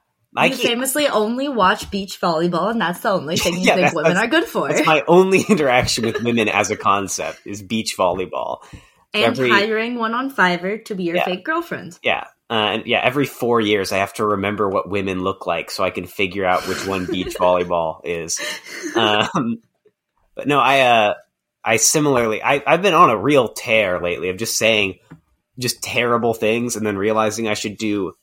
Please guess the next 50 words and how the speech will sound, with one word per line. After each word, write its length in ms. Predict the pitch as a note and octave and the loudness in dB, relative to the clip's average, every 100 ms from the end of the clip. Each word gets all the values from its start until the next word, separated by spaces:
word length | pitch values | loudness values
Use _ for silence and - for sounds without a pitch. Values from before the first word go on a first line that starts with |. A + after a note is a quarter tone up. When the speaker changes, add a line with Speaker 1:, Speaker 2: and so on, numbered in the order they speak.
| _ _ _ | _ _ _
Speaker 1:
literally 600 | A2 A#2 F3+ E3+ D3 B2+ | -2 4 6 6 4 2
anything 480 | G#2+ A#2+ B2+ C#3 C3+ | 2 0 0 0 -2
to 80 | C3 | -2
indicate 560 | B2 A#2 A#2+ B2 C3 - | -2 -2 -4 -2 -2 -2
that 80 | A2 | -4
it's 120 | - | -2
not 180 | A#2 G#2 | 2 2
a 40 | |
genuine 540 | F#2+ G2 G#2 G#2+ G#2 F#2+ | 0 -2 -2 -2 -2 -2
belief. 420 | F#2+ F#2+ B2 - | -2 -2 -6 -10
Like, 100 | - - _ - | -20 -20 _ -10
Speaker 2:
Yeah. 560 | B3 A#3+ G#3+ G3 - - | -2 2 4 4 2 0
Speaker 1:
at, 100 | - - _ _ _ - | -4 -6 _ _ _ -4
at 120 | D#3+ | -2
the 60 | D#3 | 2
museum 480 | C#3 C3 D3 C#3 | 2 4 4 4
today, 300 | B2 A2 G2 | 2 2 2
there's 180 | F#2 G#2+ | 2 -2
a 60 | G#2+ | 0
big 280 | D#3+ C3+ - | 0 0 -4
plaque 440 | - A2+ G#2+ - | 0 2 0 -4
to 120 | - | -10
some 300 | F#2 A2 G2+ | -6 -4 -2
guy. 360 | F#2+ F2 F2+ F2 | -2 0 0 -2
I 120 | F2+ | -4
think 180 | G#2+ G#2+ | -6 -4
he 100 | G#2 | -4
was, 120 | F#2+ | -2
like, 220 | G2 F#2 - | -2 -4 -6
an 140 | G2+ | -4
Air 160 | F#2+ G2 | -2 -2
Force 320 | G2 F#2 - | -4 -4 -4
dude 320 | F#2 F2+ F2 | -4 -4 -4
who 80 | G2 | -6
then 160 | F#2 F2+ | -6 -6
donated 460 | F#2 F#2 F2+ E2+ | -4 -2 -2 -4
a 20 | |
ton 200 | E2+ F#2 | -8 -8
of 40 | E2+ | -2
money 380 | F2 F2 E2 - _ _ _ | -2 -2 -6 -12 _ _ _
to, 60 | G#2 | -2
like, 160 | G#2+ - | -2 -2
help 240 | A2+ G2 | -2 0
make 240 | F#2+ F#2+ - | 0 -4 -4
the 80 | |
museum 600 | F#2 F2+ F2 F#2+ E2+ D#2+ - | -4 -4 -2 -2 -4 -8 -16
free 500 | - G2+ F#2 D#2+ D#2+ | -10 -6 -6 -8 -10
and 100 | E2+ | -6
all 140 | E2+ E2 | -4 -4
that. 180 | D#2 | -6